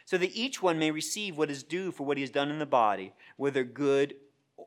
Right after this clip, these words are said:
or evil." Paul wanted to receive commendation from God for how he spent his time in, in the body, whether away and on earth or whether at home in heaven.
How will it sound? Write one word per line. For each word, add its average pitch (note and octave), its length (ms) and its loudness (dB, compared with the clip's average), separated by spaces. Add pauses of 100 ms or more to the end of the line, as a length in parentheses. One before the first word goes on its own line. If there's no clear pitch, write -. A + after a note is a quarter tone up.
(320)
or C#3+ 320 6
evil." A#2 480 -4 (800)
Paul B3 420 8
wanted F#3 440 4
to - 100 -8
receive E3+ 400 -4
commendation F#3+ 960 -2
from B2 240 -4
God G#2 360 -2 (400)
for F#3+ 100 0
how G#3+ 280 4
he B3 120 -6
spent A3+ 320 0
his A3 160 -6
time A3+ 420 2 (160)
in, G3+ 400 -2 (600)
in G3+ 500 2
the F3+ 80 2
body, F3 420 4 (220)
whether F#3 500 10 (140)
away D#3 500 10
and G#3 140 6
on E3 240 4
earth D#3 400 4
or F3+ 140 10
whether G3+ 440 8
at G3 180 12
home A3+ 500 0 (580)
in G#3+ 300 6
heaven. G3+ 400 -2